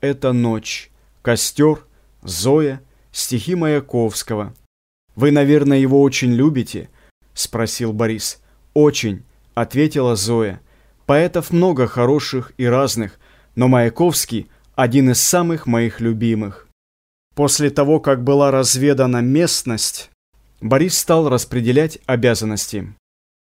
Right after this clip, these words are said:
Я слышала, как между ним и Зоей произошёл короткий разговор. "Вы останетесь дежурить", сказал Борис.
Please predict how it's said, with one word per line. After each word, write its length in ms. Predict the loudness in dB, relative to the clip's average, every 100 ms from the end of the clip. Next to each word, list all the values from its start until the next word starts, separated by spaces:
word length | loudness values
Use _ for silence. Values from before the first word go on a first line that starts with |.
| _
Я 160 | 0 0
слышала, 480 | 2 -2 0 0 0
как 220 | 0 0
между 320 | 0 2 2
ним 320 | 2 2 0 -4
и 120 | -4
Зоей 480 | 0 2 2 -2 -10 _ _
произошёл 560 | 0 2 0 0 -2 -2
короткий 480 | 0 0 -2 -2 -2
разговор. 540 | 0 0 0 -2 -8 _ _ _ _ -2
"Вы 140 | 0
останетесь 720 | 0 0 2 2 0 -4 -8 -4
дежурить", 580 | -2 0 0 0 -4 -12
сказал 420 | -8 -4 -2 -2
Борис. 400 | 0 -2 -4 -12